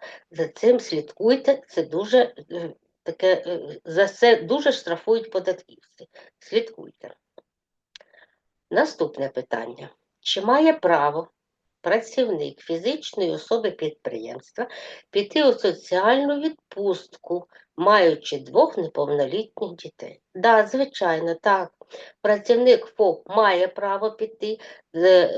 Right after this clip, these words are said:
соціальну відпустку при наявності двох неповнолітніх дітей. Про це йдеться в статті закону України ж про відпустки, в якому прописано: жінці, яка має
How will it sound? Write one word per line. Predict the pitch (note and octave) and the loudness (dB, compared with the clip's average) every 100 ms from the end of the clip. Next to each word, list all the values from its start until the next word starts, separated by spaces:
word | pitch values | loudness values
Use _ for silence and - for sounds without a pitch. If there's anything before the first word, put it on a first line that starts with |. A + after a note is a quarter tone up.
| F3+ | -6
соціальну | - G3 - G#3 G3 E3+ | -6 -4 2 2 4 2
відпустку | D#3 D#3 _ - G#3 G3+ C#4 | 0 -8 _ -10 -8 -4 -4
при | C4+ A3 | 0 0
наявності | F#3 E3 E3+ D3+ C3 - A#2+ | 2 4 4 2 -4 -10 -18
двох | - F3+ D4+ G#3+ | -2 2 2 0
неповнолітніх | F#3+ C3 C3 C3 D#3+ G#3 G#3 E3+ | -8 -8 -8 -6 -8 -8 -10 -12
дітей. | D#3 - - C#3+ | -14 -18 -16 -16
Про | - A3 | -8 -8
це | - D#4+ E4 - - - | 0 0 0 -8 -20 -14
йдеться | E3 G#3+ G3+ - D#3+ | 2 2 2 0 -8
в | |
статті | - G3 G3 C4+ | -6 -8 -4 -4
закону | G#3 G3+ - E3+ F3+ F3 | -2 -4 2 2 2 -2
України | G#3 G#3 A3+ F3+ D#3 D#3 D#3 | -6 -6 -4 -2 -2 -4 -6
ж | - | -6
про | G3 A3 | 0 0
відпустки, | F#3 - - A2 - _ _ - _ - - _ _ _ _ _ _ | 0 -6 -18 -18 -20 _ _ -20 _ -20 -20 _ _ _ _ _ _
в | |
якому | G#3+ B3 A#3+ A#3 A3+ | -4 2 2 4 2
прописано: | A3 E4 - D3 D3 D3 D3+ F3 | 4 2 0 -8 -8 -8 -6 -4
жінці, | G3+ A3+ F#3+ - D#3 | 0 0 0 -4 -4
яка | F#3+ G3+ - | -2 0 -2
має | A#3+ F3+ F3 E3 E3 | 0 2 2 0 -2